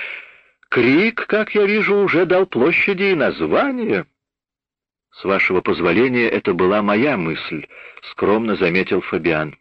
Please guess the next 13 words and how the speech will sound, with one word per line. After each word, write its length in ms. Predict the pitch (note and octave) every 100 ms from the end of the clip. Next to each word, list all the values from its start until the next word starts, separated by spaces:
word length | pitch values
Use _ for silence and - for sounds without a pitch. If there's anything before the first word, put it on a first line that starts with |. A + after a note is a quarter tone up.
| _ _ _ _ _ _ _ _ _ _ _
Таубенхаус 760 | A#2 A#2 A2 G#2+ - A#2 G#2+ F#2 - - -
снял 240 | G#2 G2
очки 560 | F#2 - - C3 F3+ - - - - _
и 100 | B2
подышал 640 | - E3 E3+ - A2+ F2+
на 140 | E2 E2
них. 260 | D#2 D2
Он 160 | A2 A#2+
улыбнулся. 840 | A#2+ B2+ A#2+ A#2+ G2 D#2+ - F2 - _ _ _ _ _ _ _
«Весьма 340 | A2+ A2 A2 G#2
польщен, 640 | B2 B2 - G2+ F#2+ G2
благодарю 640 | G2+ G2+ G#2 G#2+ F2 E2
вас. 240 | D#2+ F#2